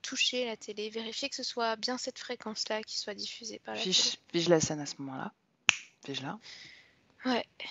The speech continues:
Speaker 2: Et tu pouvoir, tu vas pouvoir t'installer dans cet instant et observer tous les détails qui t'auraient échappé jusqu'à présent. Déjà, décrypte son A D N à lui.
Speaker 1: Euh, c'est humanoïde.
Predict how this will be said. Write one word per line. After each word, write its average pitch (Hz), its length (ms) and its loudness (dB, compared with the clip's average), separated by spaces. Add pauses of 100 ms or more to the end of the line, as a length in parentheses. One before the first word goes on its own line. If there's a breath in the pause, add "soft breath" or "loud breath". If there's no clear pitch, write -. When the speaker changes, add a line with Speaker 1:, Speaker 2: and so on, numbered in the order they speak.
(1200 loud breath)
Speaker 2:
Et - 220 10 (840 loud breath)
tu 185 120 -4
pouvoir, 175 380 0
tu - 140 0
vas 175 80 4
pouvoir - 220 -8
t'installer 160 560 4
dans 147 160 -2
cet - 240 -4
instant 160 600 4
et 160 120 4
observer 156 460 0
tous 294 280 0
les 226 160 8
détails 180 500 2
qui - 160 -10
t'auraient 151 280 -6
échappé - 320 -6
jusqu'à - 280 -6
présent. - 280 -10 (920 loud breath)
Déjà, 165 260 6
décrypte 170 400 0
son 156 180 -4
A 151 100 2
D 147 100 2
N - 300 0 (100)
à 139 120 2
lui. - 220 -6 (1400 loud breath)
Speaker 1:
Euh, 254 360 6
c'est 247 600 -2
humanoïde. 247 720 0